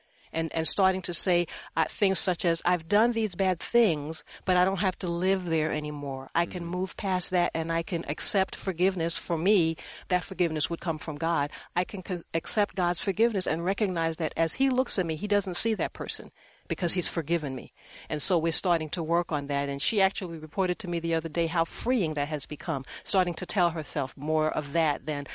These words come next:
Speaker 1: "I'm such a terrible person because I did these terrible things in the past."
Speaker 2: Mm-hmm. So, of course, some people in that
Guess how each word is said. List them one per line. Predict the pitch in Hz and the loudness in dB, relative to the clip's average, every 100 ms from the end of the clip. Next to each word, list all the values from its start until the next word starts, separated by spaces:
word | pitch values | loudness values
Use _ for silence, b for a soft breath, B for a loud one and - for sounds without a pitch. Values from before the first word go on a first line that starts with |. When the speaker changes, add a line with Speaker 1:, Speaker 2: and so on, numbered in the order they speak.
| B | B
Speaker 1:
"I'm | - 165 | -4 -2
such | - - | -2 -4
a | |
terrible | 156 170 147 | -2 -2 -2
person | - 156 - | -2 -4 -2
because | 143 170 151 | -4 -4 -6
I | |
did | 143 147 | -4 -6
these | 139 - | -8 -8
terrible | 156 143 143 | -4 -4 -6
things | - 147 139 | -6 -6 -6
in | 135 | -8
the | 127 | -10
past." | - 123 - - - | -8 -8 -8 -16 -14
Speaker 2:
Mm-hmm. | 98 90 92 _ | -14 -14 -18 _
So, | - 147 | 0 2
of | 135 | 2
course, | - 139 117 | 4 2 2
some | - 151 165 | 0 0 -2
people | - 117 - 104 107 | 0 0 0 -2 -2
in | 110 | -2
that | 104 98 95 | 0 0 0